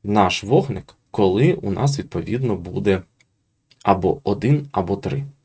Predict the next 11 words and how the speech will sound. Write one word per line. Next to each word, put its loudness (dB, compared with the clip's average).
А 2
коли 2
два, 2
буде 0
вмикатися. -8
Для 6
цього 4
створимо 4
ще 4
одну -2
змінну. -2